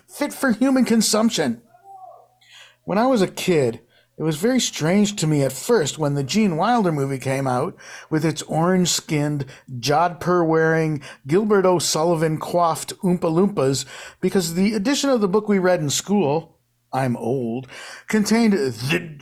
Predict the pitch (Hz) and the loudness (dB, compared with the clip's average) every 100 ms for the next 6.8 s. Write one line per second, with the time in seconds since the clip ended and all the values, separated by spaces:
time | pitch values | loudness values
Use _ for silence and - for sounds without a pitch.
0 | - 277 - 185 - - 180 170 156 143 | -4 -4 -2 -4 -4 -2 -2 -2 -4 -6
1 | - - 175 160 151 151 135 139 139 135 | -4 -2 0 0 0 -2 -2 -6 -4 -6
2 | 117 135 123 120 117 120 135 202 247 202 | -2 -2 0 -2 0 -2 0 2 2 2
3 | 180 185 190 180 165 160 156 156 165 156 | 0 0 -4 -2 -2 0 0 0 0 -2
4 | 160 160 160 - 226 247 180 143 107 - | -2 0 -2 0 0 2 2 0 -6 -14
5 | - _ 160 139 131 123 131 120 123 123 | -20 _ -2 0 0 0 0 0 -2 -4
6 | 131 135 123 117 120 113 117 139 | -2 -4 -2 -2 -2 -2 -6 -6